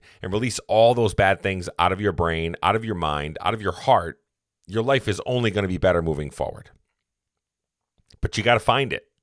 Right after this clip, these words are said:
And you gotta be open and receptive to going to get it. There are so many resources that are out there for folks that are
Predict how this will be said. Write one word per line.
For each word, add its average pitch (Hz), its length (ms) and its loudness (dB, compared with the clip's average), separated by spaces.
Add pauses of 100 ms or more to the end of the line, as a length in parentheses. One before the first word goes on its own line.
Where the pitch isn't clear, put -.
(480)
And 104 80 -4
you 110 60 -6
gotta 139 160 4
be 123 100 -4 (100)
open 135 460 2 (220)
and 95 100 -4
receptive 90 680 0
to - 100 -12
going 82 340 -2
to 85 100 -10
get 78 240 0
it. - 200 -12 (260)
There 101 100 2
are 98 60 4
so 120 320 2
many 139 140 -2
resources 110 720 -2
that 87 120 4
are 85 140 0
out 85 240 -2
there 78 180 -4
for - 140 -10
folks - 640 -6 (320)
that 92 100 2
are 90 140 2